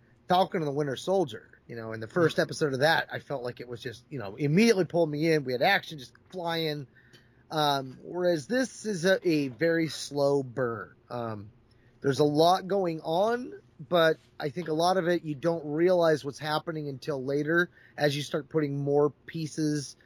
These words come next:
Speaker 1: of people, of their
Speaker 2: Right.
Speaker 1: character,
Speaker 2: Right.
Speaker 1: and of
Speaker 2: It's,
Speaker 1: the
Speaker 2: it's a
Speaker 1: plot
Speaker 2: pu-,
Speaker 1: together.
Speaker 2: it's a puzzle.
Speaker 1: Yeah, to a degree. I mean, there is a lot of stuff right there at face value. I mean, the family relationships, um,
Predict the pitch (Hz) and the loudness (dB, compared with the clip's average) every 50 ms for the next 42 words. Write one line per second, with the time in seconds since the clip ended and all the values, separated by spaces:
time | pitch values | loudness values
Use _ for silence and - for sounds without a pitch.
0 | _ _ _ _ _ _ - - 180 175 175 151 139 - _ - 131 165 175 165 | _ _ _ _ _ _ 2 4 6 6 6 4 0 -8 _ -12 -8 -8 -6 -4
1 | - 196 190 185 185 180 185 170 170 - - 147 135 131 127 120 127 139 139 - | 0 0 2 2 4 2 2 0 -2 -2 0 2 2 2 0 -2 -2 -2 0 0
2 | - - - 190 190 180 185 185 - - - 185 180 180 180 180 180 175 - - | 0 -2 -2 -2 0 2 2 2 2 0 2 4 4 6 6 6 4 4 2 2
3 | 151 151 143 131 151 156 160 139 127 - 147 - 160 156 147 185 185 180 175 - | 0 2 4 4 4 4 4 4 0 -2 -2 0 0 2 2 2 2 2 2 0
4 | - - 190 - - - 175 160 139 - 160 147 - - - 180 170 151 127 - | -2 -4 -4 -2 -2 -2 -4 -4 -4 -4 -6 -6 -4 -4 -2 -2 -2 -2 -4 -8
5 | 104 95 - _ _ _ _ _ _ _ _ _ _ _ - 285 302 277 226 - | -14 -16 -16 _ _ _ _ _ _ _ _ _ _ _ -4 0 2 2 2 2
6 | - - - - _ - 214 214 196 190 180 196 214 - - - - - - 285 | -2 -8 -18 -20 _ -12 -8 -6 -6 -4 -2 0 0 0 0 -4 -12 -4 0 2
7 | 320 330 349 359 349 247 247 262 262 247 233 208 - - 226 190 - - 202 196 | 6 8 8 6 6 4 4 4 4 4 4 2 2 2 0 0 2 2 0 0
8 | 185 156 - 202 185 175 143 - 185 165 151 - - 160 156 156 156 147 143 143 | 0 0 -2 -4 -4 -4 -4 -4 -4 -4 -4 -4 -4 -2 -2 0 -2 -2 -4 -6
9 | 139 139 127 139 135 135 127 123 123 - 170 156 151 151 147 139 135 131 131 135 | -8 -8 -10 -12 -14 -14 -14 -14 -8 -6 -4 -4 -2 -4 -6 -6 -6 -6 -6 -8
10 | 131 123 131 127 - 139 135 123 - - - _ - - _ _ - 127 117 107 | -8 -10 -14 -16 -12 -10 -10 -10 -10 -14 -20 _ -20 -20 _ _ -10 -8 -8 -6
11 | 95 95 - | -8 -10 -12